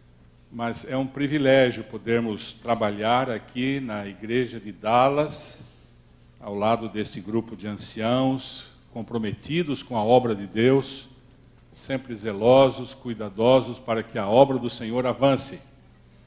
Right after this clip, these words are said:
E estamos agradecidos por aquilo que Deus tem feito em favor da nossa igreja, essas conquistas que pela sua graça estão sendo possíveis, e pela liberalidade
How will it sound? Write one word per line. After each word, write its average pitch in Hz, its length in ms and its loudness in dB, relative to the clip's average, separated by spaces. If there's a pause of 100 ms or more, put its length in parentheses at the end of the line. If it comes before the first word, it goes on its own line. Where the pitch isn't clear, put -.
(720)
E 110 160 -10
estamos 135 420 -2
agradecidos 123 840 0
por 120 180 -6
aquilo 131 380 -4
que 123 160 -10
Deus 123 320 0
tem 151 220 -4
feito 147 560 0 (500)
em 120 100 -8
favor 123 460 2
da 117 180 -2
nossa 143 540 4
igreja, 131 560 2 (800)
essas 110 360 -6
conquistas 156 920 -4
que - 160 -8
pela 139 320 0
sua 175 300 -2
graça 143 440 0
estão 143 280 -8
sendo 147 320 -6
possíveis, 143 880 -4 (600)
e 113 40 -14
pela 123 300 0
liberalidade 139 1300 2